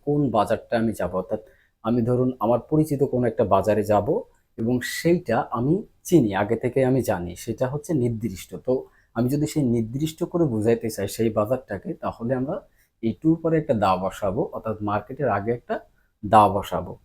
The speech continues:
ঠিক আছে? তাহলে ওইটা নির্দিষ্ট হয়ে যাবে। তো সেই কাজটাই কিন্তু আমরা এখানে করেছি। আমরা যদি নির্দিষ্ট করে বলতে না চাই, তখন শুধুমাত্র to দিয়ে আমরা বলতে পারবো যে, "I have to go to market।"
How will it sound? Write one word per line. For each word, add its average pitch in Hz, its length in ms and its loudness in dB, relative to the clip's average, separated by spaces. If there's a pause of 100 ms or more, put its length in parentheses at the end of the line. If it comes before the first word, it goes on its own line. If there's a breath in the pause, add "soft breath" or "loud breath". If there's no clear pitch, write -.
(120)
ঠিক 202 140 -2
আছে? - 180 -10 (360)
তাহলে 165 540 0
ওইটা 131 220 0
নির্দিষ্ট 123 640 0
হয়ে 95 200 -2
যাবে। 90 280 -12 (580)
তো 107 280 4 (960)
সেই 175 280 4
কাজটাই 160 340 6
কিন্তু 160 240 4
আমরা 143 180 6
এখানে 107 300 2
করেছি। 90 420 -4
আমরা 117 240 -2
যদি 151 220 0
নির্দিষ্ট 127 480 -2
করে 160 200 2
বলতে 127 380 2
না 98 140 -2
চাই, 180 340 -2
তখন 139 280 0
শুধুমাত্র 156 640 -6 (140)
to 135 180 -2
দিয়ে 160 400 -2 (320)
আমরা 147 360 -2 (280)
বলতে 117 260 4
পারবো 101 320 -2
যে, 151 260 -6 (720)
"I 127 220 -2
have 101 360 -2
to 135 100 -6
go 110 240 0
to 190 180 -8
market।" 101 460 -2